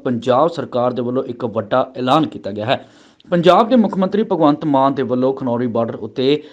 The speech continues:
ਕਿਸਾਨ ਅੰਦੋਲਨ ਦੌਰਾਨ ਫੌਤ ਹੋਏ ਨੌਜਵਾਨ ਸ਼ੁਭਕਰਨ ਸਿੰਘ ਦੇ ਪਰਿਵਾਰ ਦੇ ਲਈ ਇੱਕ ਵੱਡਾ ਐਲਾਨ ਕੀਤਾ ਹੈ। ਮਾਨ ਸਰਕਾਰ ਦੇ ਵੱਲੋਂ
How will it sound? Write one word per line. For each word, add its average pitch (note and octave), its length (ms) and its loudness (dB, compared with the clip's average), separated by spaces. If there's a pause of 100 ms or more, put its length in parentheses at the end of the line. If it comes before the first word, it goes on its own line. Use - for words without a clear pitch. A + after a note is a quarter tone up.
(240)
ਕਿਸਾਨ F3 500 4
ਅੰਦੋਲਨ D3+ 440 0
ਦੌਰਾਨ C3 380 4 (480)
ਫੌਤ A3+ 280 6
ਹੋਏ A#3+ 160 6
ਨੌਜਵਾਨ E3+ 720 4
ਸ਼ੁਭਕਰਨ D3 500 0
ਸਿੰਘ C#3 240 -2
ਦੇ D3+ 80 0
ਪਰਿਵਾਰ B2+ 420 2
ਦੇ B2 100 -4
ਲਈ B2+ 160 -2
ਇੱਕ C3 200 -8
ਵੱਡਾ A2+ 360 -4
ਐਲਾਨ B2 300 -2
ਕੀਤਾ G#2 220 -12
ਹੈ। A#2+ 100 -6
ਮਾਨ A#2 300 -2
ਸਰਕਾਰ B2 360 -4
ਦੇ B2 60 -6
ਵੱਲੋਂ C3 260 -2